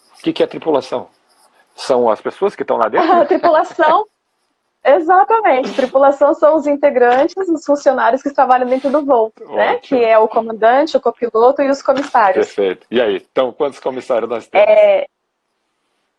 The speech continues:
Speaker 2: é, são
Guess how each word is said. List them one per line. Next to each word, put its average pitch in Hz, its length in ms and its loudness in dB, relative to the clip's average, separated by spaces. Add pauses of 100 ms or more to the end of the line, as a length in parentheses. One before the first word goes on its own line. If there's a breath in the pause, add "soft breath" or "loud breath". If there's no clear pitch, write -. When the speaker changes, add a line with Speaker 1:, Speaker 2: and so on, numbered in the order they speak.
(1000)
Speaker 2:
é, 254 360 6
são 285 840 2